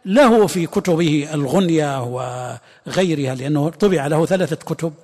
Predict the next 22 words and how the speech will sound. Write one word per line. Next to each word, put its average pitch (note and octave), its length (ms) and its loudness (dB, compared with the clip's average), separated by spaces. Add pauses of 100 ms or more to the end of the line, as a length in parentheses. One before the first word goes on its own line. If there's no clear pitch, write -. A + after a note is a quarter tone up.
(120)
وغيرها، C#3+ 580 -8 (440)
يعني B3+ 300 2 (360)
فيها G#3 300 2
كلام D#3+ 500 0 (760)
كثير D3 460 -2 (380)
يتعلق E3 500 0
ب-، D3 180 -2
بالقضايا D3 640 0
والمعاني D3 680 -4
وغيرها، C3+ 580 -8 (480)
إنما A3 320 4
الانتساب A3 800 -2
إليه F3+ 520 -8 (240)
والغلو، F#3 720 2 (760)
والغلو F#3+ 520 4
في G#3+ 180 -4
قبره G#3 420 0
ونحو A#3+ 360 0
ذلك، B3+ 460 -6 (280)
هذا A3 260 2
إنما F#3+ 400 2
جاء F#3+ 420 -2